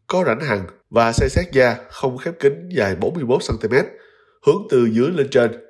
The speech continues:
từ phải qua trái. Ngoài ra, không phát hiện có dấu hiệu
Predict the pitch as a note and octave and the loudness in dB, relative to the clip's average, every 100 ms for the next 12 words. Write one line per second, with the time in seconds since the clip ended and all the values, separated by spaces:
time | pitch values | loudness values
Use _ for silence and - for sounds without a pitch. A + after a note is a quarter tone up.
0 | _ _ _ - B2 A#2 F#2+ C#3 C3 A2 | _ _ _ 0 2 0 0 2 2 0
1 | G#2+ A#2 F3+ - _ _ - G2 G2+ G#2+ | 0 -2 -4 -10 _ _ -4 0 2 2
2 | G2+ - _ _ - F#3 E3+ G3 - G#2 | -2 -14 _ _ -6 -2 0 -2 -4 -4
3 | G#2 B2 E3+ F3 D3 G#2 | -2 -2 -2 -2 0 0